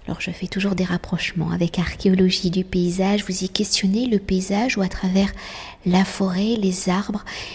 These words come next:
ils deviennent donc les témoins vivants de l'histoire, où vos images sont les empreintes de cette histoire. Alors quelle est l'histoire racontée par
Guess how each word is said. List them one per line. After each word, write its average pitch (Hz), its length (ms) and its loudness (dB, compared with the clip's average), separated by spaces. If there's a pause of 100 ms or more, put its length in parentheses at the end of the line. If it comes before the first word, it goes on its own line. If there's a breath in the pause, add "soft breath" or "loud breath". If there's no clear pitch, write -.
(300 loud breath)
ils 190 220 6
deviennent 185 400 6
donc 185 200 2
les 185 120 4
témoins 190 380 4
vivants 202 480 4
de 214 100 2
l'histoire, 202 720 0
où - 20 -6
vos 185 200 2
images 202 520 2
sont - 140 -2
les 190 240 2
empreintes 226 420 0
de 185 80 4
cette 190 260 -4
histoire. 202 540 -2 (160)
Alors 190 260 0
quelle 202 220 0
est 208 60 0
l'histoire 202 460 0
racontée 202 440 0
par 180 300 -4